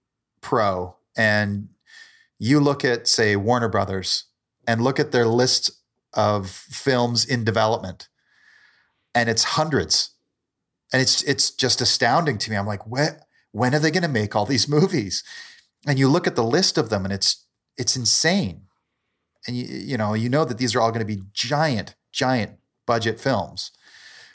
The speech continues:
But this is not that, you know. Freebird is a s-, is a smaller movie, and, and we're doing it independently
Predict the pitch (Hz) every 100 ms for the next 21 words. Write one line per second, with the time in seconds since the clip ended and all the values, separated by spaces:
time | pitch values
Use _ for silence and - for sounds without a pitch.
0 | - - - _ 127 107 107 - 123 120
1 | 185 175 131 131 113 - 110 92 - 104
2 | 107 - 180 175 160 127 101 - - -
3 | 90 - 110 - 127 127 143 120 107 101
4 | 101 101 98 98 104 90 92 87 110 101
5 | 127 135 113 113 104 113 107 104 104 104